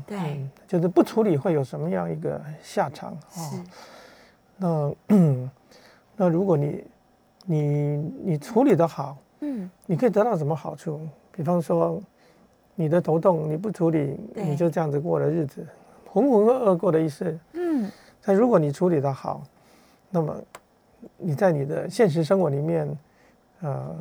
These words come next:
Speaker 2: 会可以避掉什么灾难，得到什么好处。
Speaker 1: 嗯，是。
Speaker 2: 那当然，另外一个就是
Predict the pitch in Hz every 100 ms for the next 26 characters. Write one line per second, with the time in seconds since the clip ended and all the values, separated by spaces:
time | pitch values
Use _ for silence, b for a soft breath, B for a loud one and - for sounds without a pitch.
0 | 160 - - 180 160 147 - 233 165 190
1 | 143 156 156 190 202 208 151 143 151 277
2 | 277 285 285 277 254 247 - - _ -
3 | - 202 190 185 226 202 170 202 196 190
4 | 156 156 170 151 - 151